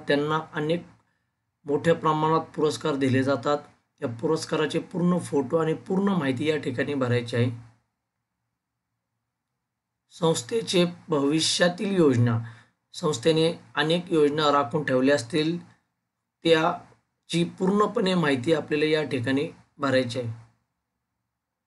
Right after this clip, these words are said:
स्वयंसेवक, आपल्या संस्थांना जे स्वयंसेवक असतात, जे आपल्याला मदत करत असतात, त्यांची पूर्णपणे माहिती, त्यांचे फोटो वगैरे आणि पूर्ण माहिती या ठिकाणी आपल्याला भरायची आहे.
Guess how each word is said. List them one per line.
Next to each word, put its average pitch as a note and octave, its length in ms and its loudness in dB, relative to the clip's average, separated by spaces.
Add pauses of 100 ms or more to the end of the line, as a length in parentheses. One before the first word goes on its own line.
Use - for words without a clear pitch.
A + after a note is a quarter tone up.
(1500)
स्वयंसेवक, E3+ 720 2
आपल्या E3 580 0 (840)
संस्थांना D#3 1000 -2
जे D3+ 140 -2
स्वयंसेवक D#3 680 2
असतात, D3 680 -2
जे C3+ 160 2
आपल्याला C#3 340 0
मदत C#3 320 -2
करत D3 240 -2
असतात, D3 260 -4
त्यांची C#3+ 320 0
पूर्णपणे D#3+ 760 -2 (380)
माहिती, B2+ 540 0 (440)
त्यांचे D3 400 0
फोटो C#3 420 0
वगैरे D3 420 2
आणि C#3+ 180 0
पूर्ण E3 300 -4
माहिती C#3+ 380 -4
या C#3 100 4
ठिकाणी C3+ 340 0
आपल्याला C3 280 0
भरायची A#2 400 4
आहे. G#2+ 100 -2